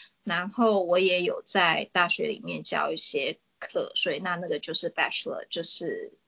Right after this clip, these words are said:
大学的学生。可是我没有办法去做他们正式的 lecture，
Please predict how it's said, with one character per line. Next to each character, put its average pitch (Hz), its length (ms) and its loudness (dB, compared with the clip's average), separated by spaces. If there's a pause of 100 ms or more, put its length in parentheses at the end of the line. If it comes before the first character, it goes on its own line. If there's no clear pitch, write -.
(180)
大 175 180 2
学 - 200 -4
的 - 120 -8
学 - 200 -8
生。 - 220 0 (580)
可 226 100 2
是 226 160 4
我 294 200 8
没 175 280 2
有 170 260 0 (220)
办 208 480 4
法 98 600 2
去 208 480 2
做 185 420 2
他 190 220 -2
们 180 280 -6
正 - 220 2
式 - 320 2
的 73 380 -4 (480)
lecture， - 580 -2